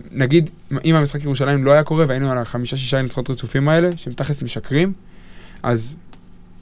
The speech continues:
הייתי מעדיף לבוא אחרי הסתירה הזאת נגד הפועל ירושלים, מאשר לבוא באיזושהי קונספציה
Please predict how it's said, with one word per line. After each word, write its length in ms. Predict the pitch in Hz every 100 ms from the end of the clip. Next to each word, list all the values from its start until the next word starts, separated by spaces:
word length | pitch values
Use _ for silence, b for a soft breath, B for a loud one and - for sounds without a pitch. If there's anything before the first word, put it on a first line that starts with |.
| -
הייתי 200 | 147 175
מעדיף 320 | 147 147 143
לבוא 340 | 127 135 131 101
אחרי 260 | - - 143
הסתירה 380 | - - 127
הזאת 220 | 131 131 127
נגד 280 | 127 127
הפועל 220 | 135 139 127
ירושלים, 480 | 120 117 147 214
מאשר 320 | 165 120 - 131
לבוא 160 | 135
באיזושהי 340 | 131 131 - 143
קונספציה 880 | 131 120 - - 139 - 143 139